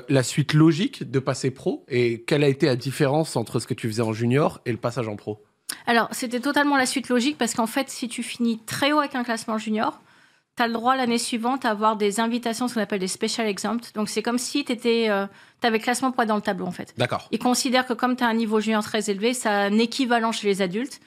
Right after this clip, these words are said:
Speaker 2: Et donc, ils t'aident en te donnant des laissez-passer, tu rentres plus vite dans les tableaux. Donc, en fait, pour que je coïncide les deux, comme toutes celles contre qui chez les juniors faisaient ça,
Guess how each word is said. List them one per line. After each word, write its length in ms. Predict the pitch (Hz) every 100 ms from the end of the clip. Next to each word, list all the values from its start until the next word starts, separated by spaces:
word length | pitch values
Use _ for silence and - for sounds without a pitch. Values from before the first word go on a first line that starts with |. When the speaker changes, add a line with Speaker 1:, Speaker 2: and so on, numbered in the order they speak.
| _ -
Speaker 2:
Et 80 | 196
donc, 240 | 214 208
ils 80 | 214
t'aident 360 | - 247 247 -
en 120 | 214
te 40 | 214
donnant 340 | 202 208 214
des 120 | 214
laissez-passer, 680 | 196 190 202 190 180 220 226
tu 140 | 226 208
rentres 280 | 196 196 -
plus 120 | 214
vite 120 | 202
dans 100 | 196
les 80 | 190
tableaux. 300 | - - - - - - _ _ -
Donc, 160 | 208
en 80 | 220
fait, 240 | 220 262 -
pour 240 | 240 220
que 160 | 226 208
je 140 | 202
coïncide 640 | 196 - 240 233 233 220
les 140 | 202 202
deux, 200 | 233 330 - -
comme 220 | 233 220
toutes 280 | - 359 349
celles 220 | - 311
contre 160 | 277 254
qui 160 | 269
chez 120 | 247 233
les 100 | 214
juniors 300 | 214 220 226
faisaient 260 | 214 202
ça, 240 | 196 233